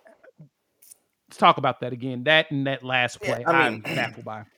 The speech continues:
Speaker 2: <clears throat> why do you even run Zach Schmidt out there for a fifty-yard field goal with everything that's been going on? Because the downside of that is, I mean, you might as well just take a knee and say, "Here you guys go.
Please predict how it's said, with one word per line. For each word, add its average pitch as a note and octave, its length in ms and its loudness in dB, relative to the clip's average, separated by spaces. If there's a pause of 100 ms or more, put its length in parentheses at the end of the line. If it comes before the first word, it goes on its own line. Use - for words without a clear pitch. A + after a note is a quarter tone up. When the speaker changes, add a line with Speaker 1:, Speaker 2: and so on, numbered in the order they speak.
(420)
Speaker 2:
<clears throat> - 640 -20
why B2+ 260 6
do D#3+ 80 -2
you D#3+ 100 -4
even A#2 380 -4
run E2 460 0 (1800)
Zach A2+ 220 4
Schmidt G2 240 -4
out E2 180 -4
there D2+ 480 -8 (140)
for - 220 -10
a - 40 -6
fifty-yard G2+ 640 -2
field F2+ 240 -6
goal D2+ 300 -4
with F2 280 -6
everything F2 400 -2
that's C#2 160 -10
been C#2 160 -16
going C2 240 -12
on? G1+ 180 -16 (720)
Because G2 680 2 (100)
the G2 120 -6
downside A#2+ 640 4
of F#2 100 0
that E2 380 0
is, F2+ 240 -2
I G2+ 100 0
mean, F#2 120 -10
you G#2 120 -8
might A#2+ 320 2
as G#2 160 -6
well F#2 140 0
just D2+ 240 -12
take E2+ 220 -6
a D2 80 -8
knee D2 460 -6
and D#2 140 -14
say, C#2+ 160 -8
"Here F2+ 160 -10
you C#2+ 80 -10
guys C2 240 -8
go. G1+ 180 -18